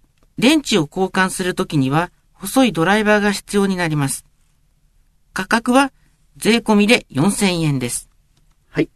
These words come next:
Speaker 2: ありがとうございました。
Speaker 1: はい。
Speaker 2: それでは、えっと、今回の内容についてのお問い合わせ先をお願いします。
Speaker 1: はい、お問い合わせは、日本盲人会連合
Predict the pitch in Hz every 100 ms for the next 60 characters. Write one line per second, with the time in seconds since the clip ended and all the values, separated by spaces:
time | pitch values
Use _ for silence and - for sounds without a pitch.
0 | - 156 151 117 117 123 139 110 - _
1 | - - - 254 311 294 190 175 160 156
2 | 151 240 - 175 147 120 123 170 175 175
3 | 170 170 - 170 156 - 202 175 180 214
4 | 240 220 - 240 220 143 95 90 90 -
5 | 95 131 - - _ _ _ _ - 247
6 | - - 151 156 220 220 214 208 220 233
7 | 247 _ _ _ _ 156 180 226 233 135
8 | 165 214 226 233 226 226 214 208 196 147
9 | 120 110